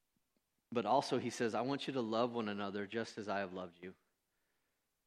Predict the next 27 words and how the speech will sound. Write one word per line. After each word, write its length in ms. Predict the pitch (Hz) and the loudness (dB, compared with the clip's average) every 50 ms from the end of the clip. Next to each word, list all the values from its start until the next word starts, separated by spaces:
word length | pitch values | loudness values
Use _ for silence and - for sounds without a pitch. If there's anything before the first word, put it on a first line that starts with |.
| _ - | _ -2
But 140 | 117 110 | -2 2
they 120 | - 147 147 | 2 2 4
hadn't 300 | 143 151 151 143 135 135 | 4 4 2 2 2 -2
yet 160 | 143 131 - | -2 -2 -4
seen 280 | - - 147 135 123 110 | -4 -2 -2 0 0 0
the 80 | 104 - - _ - | -4 -6 -8 _ -2
full 220 | 123 123 120 120 | 0 2 2 2
manifestation 720 | 117 117 113 110 110 - 110 104 - - 113 107 - - 110 | 2 0 0 -2 -4 -6 -8 -12 -8 -4 -4 -4 -4 -6 -8
of 120 | 98 92 | -10 -8
his 180 | 95 101 90 92 | -10 -10 -10 -8
love 180 | 92 101 101 - - | -8 -8 -8 -8 -12
for 60 | 87 | -16
them. 200 | 82 85 82 - _ _ _ _ _ _ _ _ _ _ _ _ _ _ _ _ _ _ _ _ _ _ _ _ _ - | -16 -16 -18 -20 _ _ _ _ _ _ _ _ _ _ _ _ _ _ _ _ _ _ _ _ _ _ _ _ _ -4
They 100 | 117 117 | -2 0
didn't 260 | 120 123 117 104 - | 0 0 -2 -2 -2
fully 200 | - 113 113 110 | -2 0 0 0
understand 540 | 104 104 104 98 - - - 95 95 90 87 | -2 -2 -6 -6 -8 -8 -8 -8 -8 -8 -8
it 100 | 85 - _ _ _ _ _ _ _ | -10 -12 _ _ _ _ _ _ _
because 220 | - 110 113 110 - | -6 -4 -4 -2 2
he 140 | 139 131 | 2 4
was 220 | 127 123 123 123 - | 4 4 2 -2 -4
preparing 680 | - - - 113 - - - - 135 135 127 120 113 | -8 -6 -6 -6 -6 -4 0 2 2 2 2 0 -2
to 100 | - - | -4 -6
go 200 | 104 92 107 110 | -6 -4 -2 -2
to 80 | 107 104 | -2 -2
the 120 | 90 101 | -4 -8
cross, 420 | - - - 107 98 95 87 82 | -12 -8 -4 -4 -2 -2 -4 -6